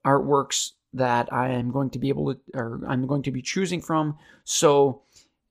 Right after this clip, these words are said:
uh, again, if you're gonna search Sports Talk Buffalo, it's going to be the exact same podcast.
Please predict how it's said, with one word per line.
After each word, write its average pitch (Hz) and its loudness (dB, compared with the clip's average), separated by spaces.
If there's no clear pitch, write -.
uh, 120 -2
again, 143 2
if - -4
you're 147 2
gonna 147 0
search 143 0
Sports 143 0
Talk 135 0
Buffalo, 139 2
it's - -2
going 156 0
to - -10
be 170 -2
the 160 0
exact 156 2
same 151 2
podcast. 135 0